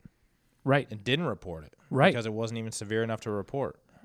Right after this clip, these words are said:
Speaker 1: Well, <clears throat> and I guess the flu was, like, really bad in December and January 'cause a lot of people have now come out and said, "I probably had that shit. Back
Speaker 2: Right.
Speaker 1: then, I didn't know it 'cause it was awful."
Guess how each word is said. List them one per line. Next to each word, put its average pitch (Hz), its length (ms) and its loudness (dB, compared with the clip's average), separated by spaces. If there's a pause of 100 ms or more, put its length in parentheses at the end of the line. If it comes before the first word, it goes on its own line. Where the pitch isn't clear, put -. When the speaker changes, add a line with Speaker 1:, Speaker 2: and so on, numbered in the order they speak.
Speaker 1:
Well, 160 220 0
<clears throat> - 40 -2
and 175 380 8
I 143 40 4
guess 175 260 6
the 160 120 4
flu 202 340 6
was, 139 160 4
like, 120 160 2
really 143 360 6
bad 123 420 6
in 113 140 -4
December 127 500 -2
and 104 140 -4
January 117 580 -4 (680)
'cause 117 180 -2
a 123 40 2
lot 123 220 4
of 139 60 -2
people 117 480 -2 (260)
have 123 180 -2
now 135 200 4
come 117 200 -2
out 156 140 8
and 123 120 -6
said, 127 160 0
"I 175 80 10
probably 156 380 8
had 185 260 8
that 104 200 -4
shit. 117 340 -8 (600)
Back 147 200 4
Speaker 2:
Right. 117 40 2
Speaker 1:
then, 208 180 10
I 147 120 6
didn't 147 260 6
know 196 180 10
it 135 80 2
'cause 131 160 2
it 233 100 6
was 139 120 2
awful." 190 560 8